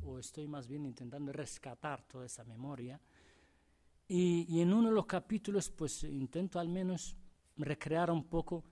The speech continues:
qué había pasado aquel día diecisiete de junio de mil novecientos setenta.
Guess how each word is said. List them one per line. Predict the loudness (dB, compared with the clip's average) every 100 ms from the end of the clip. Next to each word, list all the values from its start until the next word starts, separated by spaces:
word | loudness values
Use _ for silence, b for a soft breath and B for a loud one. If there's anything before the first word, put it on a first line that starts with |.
| _
qué | -8
había | -4 -4 -4
pasado | -8 -10 -10 -10
aquel | -10 -10 -10
día | -8 -6 -6
diecisiete | -8 -10 -8 -10 -4 -6 -6
de | -10 -10
junio | -10 -8 -6 -8
de | -8
mil | -10 -8 -10
novecientos | -12 -14 -18 -18
setenta. | -20 -20 -20 -20 _